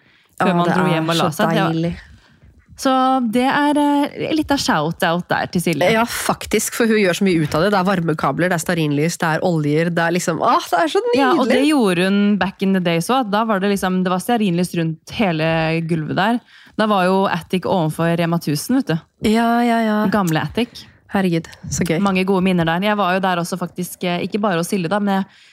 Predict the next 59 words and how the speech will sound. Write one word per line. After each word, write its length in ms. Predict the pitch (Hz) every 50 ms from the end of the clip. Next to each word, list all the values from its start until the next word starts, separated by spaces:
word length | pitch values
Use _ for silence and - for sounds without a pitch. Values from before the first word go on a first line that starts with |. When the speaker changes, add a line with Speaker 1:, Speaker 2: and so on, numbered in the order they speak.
| _ _
Speaker 1:
danset 460 | - 277 277 247 190 170 - - 160 220
jo 20 |
faktisk 380 | 214 214 196 - - 220 214 -
der 220 | 180 180 190 185
også 180 | 175 - - 196
fra 220 | 185 - 208 196 196
liksom 240 | 196 196 - 202 185
jeg 80 | 180
var 140 | 175 180 180
fem 300 | - - 185 151 160 190 226 240 220 -
til 140 | - 214 202
jeg 80 | 185 170
var 220 | 175 170 175 180 -
seksten, 400 | 214 175 160 - - - 151 151
tror 220 | - 190 233 311
jeg. 60 | 339 - _ _ -
Så 80 | 277 220
Speaker 2:
Ikke 140 | 240 269 247
si 140 | 226 226 196
at 80 | 202 196
du 80 | -
gikk 140 | 208 190 - -
på 80 | 190
hiphop-kurset 560 | 170 175 156 175 160 156 - 180 156 - 160
til 80 | - 170
Thomas, 300 | - 160 156 170 175 -
du 60 | - 165
også. 220 | 151 156 - 190 262
<laughs> 80 | 277 - - - - - - - _ _ _ _ _ _ _ _ _ _ _ _ _ _ _ _ _ _ _ _ _ - 190
Speaker 1:
Eh, 260 | 185 180 180 180 180
jo, 160 | 175 196 220
det 140 | 208 330 -
tror 160 | - - 240
jeg 120 | 262 311 - -
fader 300 | 392 285 190 165 156 165
meg 160 | 165 190 240
jeg 60 | 285 262
gjorde. 220 | 208 165 156 240 381 - - - -
Speaker 2:
Herregud, 380 | 254 339 370 392 330 370 415 415
kanskje 220 | - 403 349 254 277
vi 20 |
har 60 | 240 254
gått 120 | 233 - 247
på 40 | -
hiphop 240 | 208 180 - 202 -
sammen. 360 | - - 247 - - 480 - - - - - - - -
<laughs> 500 | - - - - 480 - - - 208 202
Speaker 1:
Det 80 | 208 196
kan 140 | - 494 494 359
godt 220 | 247 233 - - 190
være. 220 | 180 170 190 285 -
Jeg 160 | 339 302 262
gikk 140 | 254 247 302
både 160 | 220 202 - 277
Speaker 2:
Så 60 | 254
Speaker 1:
på 60 | 254
Speaker 2:
random. 260 | 240 - 208 214 214 240
Speaker 1:
hiphop, 220 | 240 240 - 208
jazz, 300 | 180 190 196 247 233 -